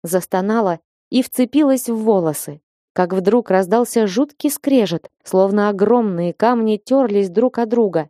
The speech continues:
Фасмы испуганно осматривались. «Что происходит? Последняя из рода Ли», дрожащим голосом уточнил старенький Фасм. «Гонт», сквозь зубы процедила я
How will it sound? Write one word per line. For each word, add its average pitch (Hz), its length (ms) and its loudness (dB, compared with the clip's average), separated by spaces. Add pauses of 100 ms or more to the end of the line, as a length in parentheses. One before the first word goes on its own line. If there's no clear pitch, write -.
(300)
Фасмы 185 440 -6
испуганно 214 440 -2
осматривались. 196 800 -2 (340)
«Что - 240 -8
происходит? 196 680 -2 (180)
Последняя 214 640 0
из 226 220 -4
рода 220 280 2
Ли», 226 260 0 (400)
дрожащим 175 600 0
голосом 196 500 0
уточнил 208 640 -2
старенький 196 500 -2
Фасм. 156 420 -4 (880)
«Гонт», 165 720 -2 (360)
сквозь 160 380 -2
зубы 185 320 0
процедила 160 540 -2
я 190 260 0